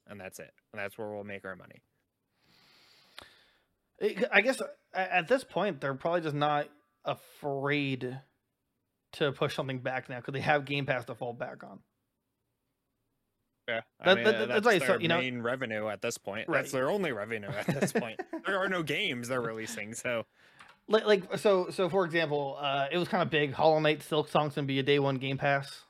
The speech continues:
Speaker 2: That's, I mean, that's big for them, but it's, it's just not. It's an, it's not, well, it's not
Speaker 1: Announcing
Speaker 2: exclusive to
Speaker 1: games for
Speaker 2: Xbox.
Speaker 1: Game Pass, right? Like, it, it's cool,
Speaker 2: Mm-hmm.
Speaker 1: right? For pe-, for people who have Game Pass, right?
Speaker 2: I
Speaker 1: It's
Speaker 2: think it's,
Speaker 1: cool.
Speaker 2: like, everyone,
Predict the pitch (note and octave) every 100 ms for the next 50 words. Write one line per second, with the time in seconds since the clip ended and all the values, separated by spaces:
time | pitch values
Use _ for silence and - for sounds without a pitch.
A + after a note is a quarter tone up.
0 | _ C#3 C3 - - _ - D#3 C#3+ C3
1 | A#2+ _ _ _ _ G#3 G#3 G#3+ A#3 -
2 | C3+ D3 C3+ C3+ _ _ _ _ _ _
3 | _ - F#3+ F#3 A#3 G3 G#3 E3+ E3 E3+
4 | F3 F3 - - _ - - - - _
5 | _ _ D3+ D3+ D#3 D#3+ D#3 - - -
6 | - _ _ _ _ _ _ _ _ _
7 | E3+ D3 A3 G3+ A3 G#3 A#3+ B3+ F#4 -
8 | D#4 F3 - G#3+ D#3 D#3 D#3 C#3+ D3+ C3+
9 | - - D3 D3+ D3 D3+ D3 E3 - F3
10 | - - G#3 E3+ A#2 G#2 _ _ D#3 D3+
11 | D#3 - - D3+ E3+ F3+ _ _ G3 F#3+
12 | B3 C4 B3 G#3 D3+ A#2 A#2+ G#2 G#2 F#2+
13 | - B2 F3+ A3 F4+ G4+ E3 - G3+ A3+
14 | C3+